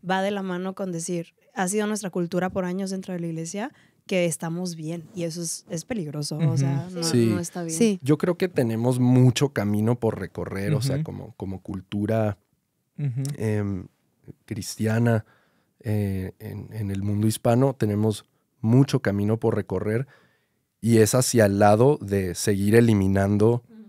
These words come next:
Speaker 3: el beneficio al hombre sobre la mujer. Esa es la realidad.
Speaker 2: Sí.
Speaker 3: O sea, el camino por recorrer es darle más lugar y su lugar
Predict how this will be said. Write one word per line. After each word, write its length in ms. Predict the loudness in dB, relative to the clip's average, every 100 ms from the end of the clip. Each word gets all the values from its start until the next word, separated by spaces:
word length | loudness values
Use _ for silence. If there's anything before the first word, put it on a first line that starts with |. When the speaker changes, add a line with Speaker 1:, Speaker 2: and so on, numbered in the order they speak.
| _ _ _ _
Speaker 3:
el 260 | -4 -2 0
beneficio 560 | 0 -2 -4 0 4
al 100 | 6
hombre 260 | 6 6 4
sobre 240 | 2 -2
la 120 | -4
mujer. 380 | -6 -8 -8 -8 -4
Esa 200 | -2 4
es 60 |
la 100 | 4
realidad. 420 | 4 0 -4 -6
Speaker 2:
Sí. 180 | -2 2
Speaker 3:
O 60 | 4
sea, 340 | 6 4 4 -6 _ _
el 160 | -2 0
camino 360 | 2 6 6
por 160 | 6 4
recorrer 540 | 2 -2 2 2 2 0
es 240 | 0 2
darle 380 | 2 0 -2 -4
más 380 | 0 6 6 4
lugar 520 | 0 2 2 0 -4 -14 _ _ _ _ _
y 140 | -6 -4
su 260 | 4 6
lugar 520 | 6 6 4 2 -4